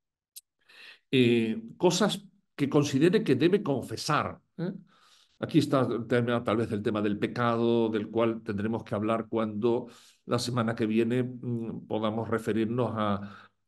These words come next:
a, a algunas claves importantes para entender y vivir con mayor gozo el sacramento de la reconciliación. Como veis, esta, eh, est-, est-, esta,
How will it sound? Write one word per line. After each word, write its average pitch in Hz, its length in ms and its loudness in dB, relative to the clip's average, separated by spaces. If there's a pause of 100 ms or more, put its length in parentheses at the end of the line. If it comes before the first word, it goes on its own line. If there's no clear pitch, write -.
(100)
a, - 80 -6
a 110 380 -4
algunas 120 320 -2
claves 117 280 0
importantes 113 580 -2
para 104 240 -2
entender 107 600 0
y 107 80 -2
vivir 107 480 -2
con 117 180 0
mayor 113 360 2
gozo 117 340 2
el 110 80 2
sacramento 107 560 -4
de 104 80 0
la 101 140 0
reconciliación. 95 1000 -6 (680)
Como 165 180 8
veis, 240 340 6 (320)
esta, 170 720 4 (100)
eh, 131 680 0 (100)
est-, - 360 -6
est-, 139 320 0
esta, 117 840 0